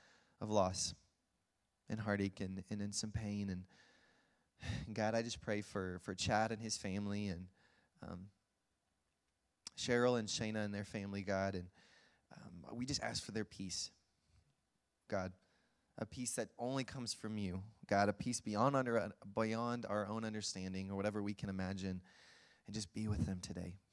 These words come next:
God, see that, that they're, Chris and that Regina, that they're in a better place, that they're rejoicing with you forevermore. And God, help them,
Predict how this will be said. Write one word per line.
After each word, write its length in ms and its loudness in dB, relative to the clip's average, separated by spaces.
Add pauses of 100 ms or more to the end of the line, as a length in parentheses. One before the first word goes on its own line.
(240)
God, 280 0
see 240 0
that, 180 4 (640)
that 100 -4
they're, 240 2
Chris 420 -2
and 120 -6
that 120 -2
Regina, 600 -2 (100)
that 100 -8
they're 100 -2
in 60 -2
a 40 -2
better 220 -2
place, 560 -4 (560)
that 100 -10
they're 100 0
rejoicing 920 -2 (100)
with 200 -6
you 120 -4
forevermore. 760 -2 (1400)
And 120 -4
God, 180 4
help 340 -4
them, 280 -2